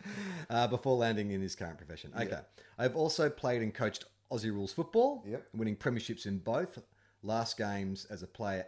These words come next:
Speaker 1: and a coach. Oh, player and coach. So that's,
Speaker 2: Mm.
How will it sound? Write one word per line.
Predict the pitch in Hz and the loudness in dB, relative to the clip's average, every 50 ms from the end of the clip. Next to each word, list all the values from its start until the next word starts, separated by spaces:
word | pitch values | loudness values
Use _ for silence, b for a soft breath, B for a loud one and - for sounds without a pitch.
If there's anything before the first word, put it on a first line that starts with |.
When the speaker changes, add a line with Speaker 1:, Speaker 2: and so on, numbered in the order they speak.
| - - | -6 -6
Speaker 1:
and | 123 120 123 113 | -4 -2 -2 -2
a | 98 | -4
coach. | 92 - 101 87 92 113 135 - | -4 -6 -8 -8 -6 -8 -8 -4
Oh, | 117 120 110 | -2 -2 -2
player | - - 127 113 113 | 0 0 0 0 0
and | - 113 131 135 - | 0 -2 -4 -4 -4
coach. | - 90 78 73 - - | -6 -8 -8 -8 -8 -4
So | - 113 107 | 0 0 2
that's, | 98 123 131 131 - - | 4 4 2 2 2 -4
Speaker 2:
Mm. | - | -6